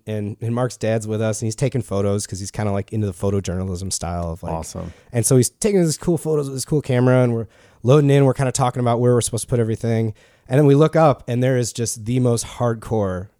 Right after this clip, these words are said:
Speaker 1: gay porn going
Speaker 2: Yeah,
Speaker 1: on.
Speaker 2: there is.
Speaker 1: Just, but it's like any other bar. You walk, you walk in, it's like no big deal, middle of the day.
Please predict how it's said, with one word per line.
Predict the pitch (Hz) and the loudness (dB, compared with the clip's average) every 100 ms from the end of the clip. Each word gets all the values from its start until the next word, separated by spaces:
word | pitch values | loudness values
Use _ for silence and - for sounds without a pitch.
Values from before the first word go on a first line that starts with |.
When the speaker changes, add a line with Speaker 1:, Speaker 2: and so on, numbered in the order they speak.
| _ 107 | _ -10
Speaker 1:
gay | 113 110 | -2 -2
porn | 104 - 101 95 | -2 -4 -4 -2
going | 95 90 92 | -4 -4 -4
Speaker 2:
Yeah, | 95 | -2
Speaker 1:
on. | 113 | 0
Speaker 2:
there | 85 85 | 0 -2
is. | 82 - | -4 -4
Speaker 1:
Just, | - 190 | 0 2
but | 208 | 4
it's | 214 - | 2 2
like | 214 - _ _ - | 0 -2 _ _ -2
any | 202 247 | 2 6
other | 240 220 | 8 8
bar. | 185 208 | 6 4
You | 180 | 4
walk, | 175 180 175 | 6 4 4
you | 170 | -2
walk | 185 190 | -2 0
in, | 196 | 0
it's | 151 | 0
like | 147 135 | 0 2
no | 147 | 2
big | 156 147 | 2 0
deal, | 135 147 147 | 2 4 4
middle | 139 139 135 | 4 4 4
of | |
the | 127 | 2
day. | 127 139 127 117 | 2 4 4 2